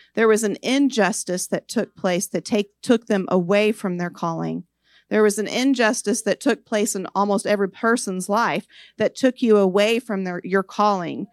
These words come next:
There was an injustice that led the way to me getting stumbled up and tripped up and creating a hard heart and all of these things to, you know, Tisa shared in her own life. She could have, have gotten a hard heart against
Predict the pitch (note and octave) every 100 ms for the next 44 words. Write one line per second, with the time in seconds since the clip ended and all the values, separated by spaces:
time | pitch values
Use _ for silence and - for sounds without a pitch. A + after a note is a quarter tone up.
0 | _ _ _ G#3+ A3+ A3 A3+ - A#3 C#4
1 | C4 A#3+ A3+ - G#3+ G#3+ - _ - G#3
2 | - G3+ A#3 C4+ A#3+ A3 G#3+ A#3 B3+ F3
3 | F3 A#3 _ _ - A#3 A3+ C4 A3+ A3+
4 | A3 G3+ G#3 - - A3+ A3+ A3 G#3+ G3
5 | G#3 - G3 F#3+ F#3+ - A3+ _ - G#3
6 | A#3 G#3 F#3+ F#3 G#3+ G#3+ A3 A3 G#3+ G#3+
7 | A3 A3 G#3+ G3+ G#3 G3 F#3 F#3+ G#3+ G#3+
8 | A3 A3 - G#3 G3+ A3 - - _ -
9 | B3+ A3 G#3 _ - A3 G#3 - C4+ B3
10 | - - - B3 A3+ A3 A3 A3 G#3 A#3+
11 | A3 F3+ - A3+ - C4 C4+ C#4 B3 G3
12 | - - G3+ G#3 G3 G3 - _ _ _
13 | _ - - G#3 G3+ G3 G#3+ G#3 G#3+ G3+
14 | F#3+ F#3 G#3 G3+ - -